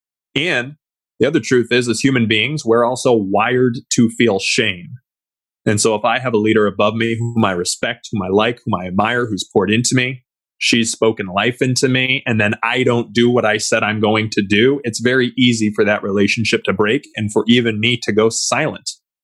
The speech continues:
And in that space, that is not a,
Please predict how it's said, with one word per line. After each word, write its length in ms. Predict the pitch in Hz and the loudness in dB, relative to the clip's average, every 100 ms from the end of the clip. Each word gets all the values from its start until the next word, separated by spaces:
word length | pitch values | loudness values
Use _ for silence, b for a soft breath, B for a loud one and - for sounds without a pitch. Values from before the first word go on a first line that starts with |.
| _ _ _ _ | _ _ _ _
And 180 | 120 113 | -4 -4
in 220 | 127 127 120 | 0 2 2
that 260 | 107 101 | 2 0
space, 760 | - - 110 156 98 - - - _ _ _ - | -4 -2 0 0 -2 -4 -4 -8 _ _ _ -2
that 400 | 101 98 120 135 | 0 0 0 0
is 120 | 113 | 0
not 260 | 110 104 101 | -2 -2 -2
a, 240 | 95 90 | -2 -4